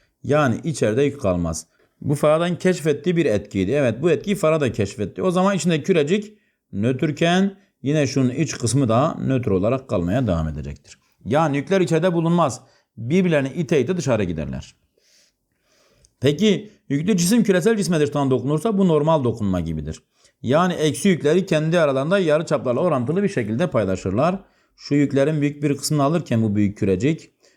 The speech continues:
küçük kürecik ise yüklerin daha az bir kısmını alacaktır. Örneğin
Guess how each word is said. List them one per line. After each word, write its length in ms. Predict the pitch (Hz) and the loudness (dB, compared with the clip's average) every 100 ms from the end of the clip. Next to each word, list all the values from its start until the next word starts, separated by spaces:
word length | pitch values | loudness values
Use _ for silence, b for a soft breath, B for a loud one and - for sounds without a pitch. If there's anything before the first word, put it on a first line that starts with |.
| b _ | b _
küçük 340 | 120 151 143 | -6 -4 -2
kürecik 320 | 131 110 123 | 0 0 -2
ise 200 | 151 127 | -4 0
yüklerin 760 | 117 131 113 104 117 135 151 120 | 0 0 0 2 2 2 0 2
daha 200 | 113 117 | 2 2
az 220 | 110 98 | 0 0
bir 160 | 101 104 | -2 -4
kısmını 720 | 92 87 90 131 170 175 _ | -6 -2 0 2 0 -2 _
alacaktır. 560 | 98 90 80 80 82 - B B B - | -2 -2 -2 -6 -10 -12 B B B -2
Örneğin 640 | 104 131 151 165 135 | 0 2 2 2 0